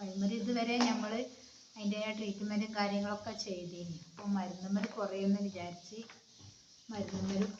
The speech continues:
പ്രതികരിക്കണില്ല എന്ന് ഡോക്ടർ പറഞ്ഞു. ഈ പ്രാവശ്യം കാണിച്ചപ്പോൾ ഡോക്ടർ പറഞ്ഞു നമുക്ക് സർജറി തന്നെ വേണമെന്നാണ്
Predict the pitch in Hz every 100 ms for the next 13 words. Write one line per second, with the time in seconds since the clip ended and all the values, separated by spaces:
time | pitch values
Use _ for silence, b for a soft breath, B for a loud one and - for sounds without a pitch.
0 | - 220 190 196 196 196 214 214 190 185
1 | 175 180 180 170 165 151 143 - 175 -
2 | 202 - 202 196 - 208 185 - - 196
3 | 202 180 - 190 170 175 196 240 202 170
4 | 170 - 294 - - - - - - -
5 | - - - 220 185 170 190 196 196 185
6 | 185 175 165 170 175 170 175